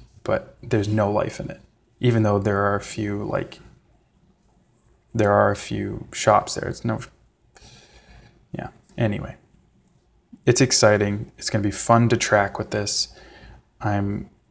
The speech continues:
I am thankful for Renex for reporting with only what we know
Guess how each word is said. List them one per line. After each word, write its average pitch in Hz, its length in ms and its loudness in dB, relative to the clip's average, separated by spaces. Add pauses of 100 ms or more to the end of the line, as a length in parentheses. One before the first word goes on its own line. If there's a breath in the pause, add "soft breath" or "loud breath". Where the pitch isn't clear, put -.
(300)
I 113 140 0
am 104 160 0
thankful 110 600 2
for - 420 -4
Renex 107 560 2
for - 360 -6 (600)
reporting 104 840 2 (560)
with 117 300 -2
only 113 280 2
what 107 200 4
we 110 120 0
know 104 400 2